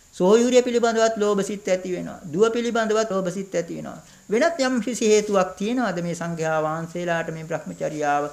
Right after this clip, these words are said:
සම්පූර්ණ කරන්න, අ, යම් කිසි උපදේශයක් මේ හැර යමක් බුදුරජාණන් වහන්සේ දේශනා කළා තියෙනවද?" ඔන්න දෙවනුව ඊළඟට පිණ්ඩෝල භාරද්වාජ ස්වාමීන් වහන්සේ ප්‍රකාශ කරනවා, අ, "එසේය මහරජ,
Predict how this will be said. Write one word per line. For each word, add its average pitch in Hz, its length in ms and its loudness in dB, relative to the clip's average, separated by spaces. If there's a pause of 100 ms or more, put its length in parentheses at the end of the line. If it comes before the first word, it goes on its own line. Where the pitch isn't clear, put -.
(160)
සම්පූර්ණ 156 520 -6
කරන්න, 143 320 -4 (380)
අ, 147 160 -4
යම් 160 160 -2
කිසි 160 160 -4
උපදේශයක් 170 560 0 (160)
මේ 175 200 -4
හැර 180 180 0 (180)
යමක් 185 300 -2
බුදුරජාණන් 180 560 -2
වහන්සේ 175 260 -4
දේශනා 208 420 2
කළා 156 240 -4
තියෙනවද?" - 360 -12 (420)
ඔන්න 247 100 0
දෙවනුව 254 360 10
ඊළඟට 220 380 4
පිණ්ඩෝල 202 340 4
භාරද්වාජ 175 640 6
ස්වාමීන් 160 380 -2
වහන්සේ 151 280 -6
ප්‍රකාශ 151 380 0
කරනවා, 180 420 -4 (540)
අ, 185 120 0 (360)
"එසේය 202 280 2
මහරජ, 175 460 2